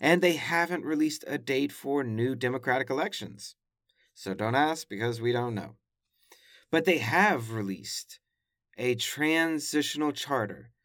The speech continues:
via state television, went out to the entire country, which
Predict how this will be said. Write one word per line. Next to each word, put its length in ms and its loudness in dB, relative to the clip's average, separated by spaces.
via 300 2
state 260 -4
television, 680 -6
went 180 2
out 140 -2
to 80 -8
the 100 -4
entire 300 -2
country, 480 -8
which 200 2